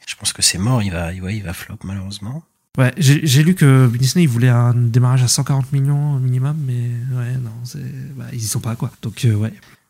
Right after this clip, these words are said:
Speaker 1: Bah, ils y sont pas, mais moi, ce qui me fait peur, c'est, euh, en dessous de The Flash, quoi, et plus faible
Speaker 2: Mm.
Speaker 1: lancement du M C U, donc, euh, je sais,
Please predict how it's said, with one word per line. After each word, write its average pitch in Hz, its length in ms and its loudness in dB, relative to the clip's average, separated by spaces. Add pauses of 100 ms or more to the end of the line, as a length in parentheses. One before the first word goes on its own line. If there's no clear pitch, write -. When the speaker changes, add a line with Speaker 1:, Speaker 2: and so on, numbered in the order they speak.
Speaker 1:
Bah, 98 60 -8
ils 92 40 -4
y - 140 -2
sont 95 220 0
pas, 120 160 -4
mais 117 80 2
moi, 110 140 2
ce - 80 2
qui 95 60 -8
me 90 40 -6
fait 92 140 -4
peur, 135 240 -4
c'est, 101 320 -2
euh, - 120 -10
en 95 140 -6
dessous - 160 -10
de 90 160 -8
The - 20 -6
Flash, 143 420 0
quoi, - 120 -18 (240)
et 80 220 -12 (100)
plus - 160 -8
faible 104 560 4
Speaker 2:
Mm. - 40 0
Speaker 1:
lancement 104 280 -2
du 101 80 -4
M 95 100 -2
C - 160 -2
U, 175 120 -6
donc, 98 260 -10
euh, 87 360 -6
je - 180 -6
sais, - 240 0